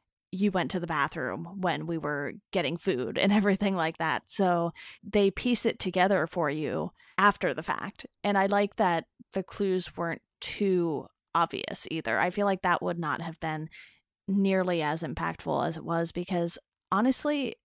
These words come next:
I didn't really remember too much about the twist. And I think that's partially because I have since watched the show, which takes a slightly different approach to some things. I don't wanna give everything away for you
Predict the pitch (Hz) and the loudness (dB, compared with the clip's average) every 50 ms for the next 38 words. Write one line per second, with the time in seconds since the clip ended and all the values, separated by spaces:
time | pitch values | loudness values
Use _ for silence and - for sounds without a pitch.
0 | _ _ _ - 202 220 254 302 311 233 247 262 269 254 233 220 214 196 185 190 | _ _ _ -2 0 2 2 2 0 0 0 2 2 2 2 2 2 0 0 0
1 | 190 208 208 - - - 214 208 190 180 180 - - - 165 156 - - 170 - | 0 0 -2 -2 -2 0 0 2 2 2 0 -2 -2 -4 -4 -4 -4 -4 -6 -4
2 | - 160 - - - - - - - - - - - - 208 202 202 196 - 233 | -2 -2 -2 -2 -4 -6 -8 -12 -16 -18 -20 -12 -4 2 4 4 4 4 2 -2
3 | 220 - 214 202 - - - _ _ - - - 202 196 - - 214 202 202 196 | -2 0 -2 -2 -4 -6 -14 _ _ -8 -2 2 2 2 2 2 0 0 0 0
4 | 196 196 - 202 190 - 160 170 170 165 160 - - - - 185 165 175 - - | 0 0 0 0 0 0 0 -2 -2 -4 -4 -4 -2 0 0 0 0 -2 -4 -4
5 | - 175 151 - - - - - - - - - - - 175 165 170 185 202 196 | -2 0 0 0 0 -2 -4 -4 -4 -2 0 2 2 4 4 4 2 2 0 0
6 | 196 180 - - - - 180 147 - - - - - 180 170 170 175 170 - - | -2 -2 -2 -4 -4 -2 -4 -4 -4 -4 -6 -6 -4 -4 -2 -2 -2 -2 -2 0
7 | 190 170 - - 180 175 - - 156 - - 190 196 190 - 233 214 220 214 - | 0 0 0 0 -2 -4 -4 -6 -6 -4 -2 -4 -2 -2 -2 0 0 0 0 -2
8 | - - - 247 240 240 240 247 240 - _ _ _ _ _ _ _ _ - - | -4 -2 -2 0 0 0 0 -2 -2 -6 _ _ _ _ _ _ _ _ -6 -4
9 | - 233 240 233 262 247 262 240 214 185 196 190 190 180 170 170 185 180 180 175 | -2 -2 0 0 0 0 2 4 4 4 4 4 2 2 0 0 0 0 0 0
10 | - - _ _ - _ _ - _ _ - - 190 - 131 127 - 127 131 113 | -2 -10 _ _ -20 _ _ -20 _ _ -2 -2 0 0 0 -2 0 -2 -2 -2
11 | 165 170 196 247 - - 190 - 120 110 - - - 110 117 90 - 196 190 | -4 -6 -8 -8 -2 -2 0 2 2 0 0 0 0 -2 0 0 0 -2 -2